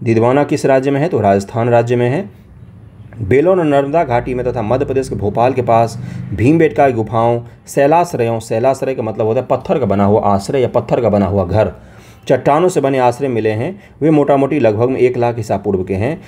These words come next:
शैलाश्रयों का उपयोग मानव के ऋतुकालिक बसेरे के रूप में किया जाता होगा। ये अंदाजा लगा रहे हैं कि मानव वैसे तो सामान्य तौर पर खुले छत के नीचे ही रहता था जंगलों में, लेकिन शैलाश्रय इसलिए बनाते थे, पत्थर का आश्रय,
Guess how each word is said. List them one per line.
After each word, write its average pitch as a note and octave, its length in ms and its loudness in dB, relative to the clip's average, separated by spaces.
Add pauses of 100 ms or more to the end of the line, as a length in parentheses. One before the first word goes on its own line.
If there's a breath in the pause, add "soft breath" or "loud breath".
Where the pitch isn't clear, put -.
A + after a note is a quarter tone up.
(160 loud breath)
शैलाश्रयों D#3 560 0
का G3 100 0
उपयोग C3+ 300 0
मानव A2 280 -2
के C3 140 -6
ऋतुकालिक A#2 580 -2
बसेरे G2+ 340 0
के A2+ 100 0
रूप G2 120 2
में F#2+ 120 -2
किया G#2 220 2
जाता G#2 240 2
होगा। A2 420 2 (260 loud breath)
ये B2+ 80 2
अंदाजा B2 360 2
लगा G#2 260 2
रहे G2 120 -2
हैं C#3 60 -4
कि C3 80 -6
मानव A2+ 380 0
वैसे A#2 260 -2
तो C3 120 -2
सामान्य A2 420 0
तौर A#2 200 2
पर A#2 160 0
खुले C3+ 280 2
छत C3+ 240 -2
के A#2 80 -2
नीचे G#2 240 0
ही A2 120 0
रहता A2 260 2
था C3 120 0
जंगलों A2 380 2
में, D3+ 220 0 (360 loud breath)
लेकिन B2 240 2
शैलाश्रय B2+ 680 0
इसलिए E3 240 -4
बनाते G#2 320 -2
थे, B2+ 80 -8
पत्थर B2+ 380 -4
का A2+ 140 2
आश्रय, B2+ 380 0